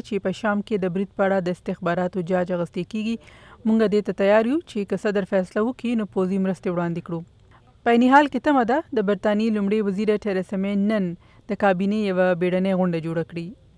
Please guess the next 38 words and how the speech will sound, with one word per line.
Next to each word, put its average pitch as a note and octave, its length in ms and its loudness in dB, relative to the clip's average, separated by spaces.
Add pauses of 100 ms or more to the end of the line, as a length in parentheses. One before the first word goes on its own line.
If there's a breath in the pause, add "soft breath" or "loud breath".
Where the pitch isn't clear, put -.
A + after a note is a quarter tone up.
چې G3+ 140 -6
په F#3 100 0
دې F3+ 160 -2
خبرې A#3 320 2
وکړي C4+ 220 -2 (340 loud breath)
په G#3 160 0
شام B3 300 4
کې A#3 180 -2
هر C4+ 180 -4
قسمه G3+ 360 -4
حالات F#3 360 0
مخې F#3 240 -6
ته F#3 100 2
راتلو F3 340 -4
په F3+ 100 -6
صورت F#3+ 260 -4
کې A3+ 200 -6
به - 420 -4
برتانیه G#3 440 0 (100)
کوم B3+ 180 2
قسمه F3 320 -8
کردار E3 360 -4
ترسره F3+ 380 -10
کوي. E3 180 -6 (680)
روس E4 180 2 (260)
په G#3+ 220 2
شام B3+ 340 4
کې A3+ 320 -4
په G3+ 60 4 (240)
جګړې G#3+ 340 0 (100)
کې - 1000 -10
ککړو A3 280 0 (120)
ټولو A#3+ 200 4 (540)
ډلو G#3+ 180 2 (160)
باندې F3+ 280 0
غږ A#3 200 -2
کړی C#4 160 0 (160)
چې A3 100 -6